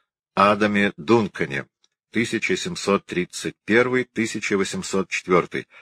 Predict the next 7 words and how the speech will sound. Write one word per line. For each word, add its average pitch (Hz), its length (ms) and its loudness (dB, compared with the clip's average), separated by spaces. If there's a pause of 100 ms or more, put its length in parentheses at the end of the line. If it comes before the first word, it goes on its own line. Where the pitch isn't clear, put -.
(240)
прославившемся 98 1000 0
победой 90 640 2 (260)
над 82 180 -2
голландским 82 600 2
флотом 117 600 0 (100)
при 107 380 2 (680)
Кампердауне, 76 1000 0